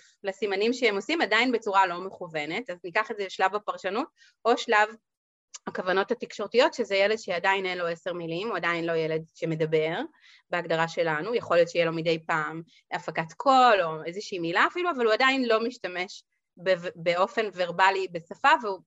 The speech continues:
בעיקר משתמש נניח בג'סטות, ולפעמים אולי גם, אה, יסמן באופן המוקדם יותר של הפרשנות. אז זה בעצם,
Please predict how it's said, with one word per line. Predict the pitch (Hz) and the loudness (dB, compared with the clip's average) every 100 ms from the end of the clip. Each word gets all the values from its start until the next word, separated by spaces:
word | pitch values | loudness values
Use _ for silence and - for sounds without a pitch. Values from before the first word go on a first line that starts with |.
| _ | _
בעיקר | 185 185 208 190 185 190 | -8 0 4 4 2 -10
משתמש | 190 175 170 165 - | -12 -8 -8 -8 -12
נניח | 175 165 165 | -8 -8 -6
בג'סטות, | 208 233 330 - 359 | -2 0 0 -4 -6
ולפעמים | 202 190 - 190 196 | -4 -4 -4 -4 -4
אולי | 180 170 165 | -2 -4 -4
גם, | 170 165 175 _ _ _ _ _ - | -4 -4 -6 _ _ _ _ _ -6
אה, | |
יסמן | 180 175 190 190 180 170 170 | -6 -4 -2 0 0 0 2
באופן | 175 180 170 | 2 2 -2
המוקדם | 165 170 180 190 196 | -2 -2 2 2 2
יותר | 185 175 165 | 0 -4 -4
של | 160 175 | -8 -6
הפרשנות. | 170 170 165 175 165 160 | -4 -6 -8 -10 -10 -8
אז | 185 | -6
זה | 202 | 0
בעצם, | 220 - | 2 2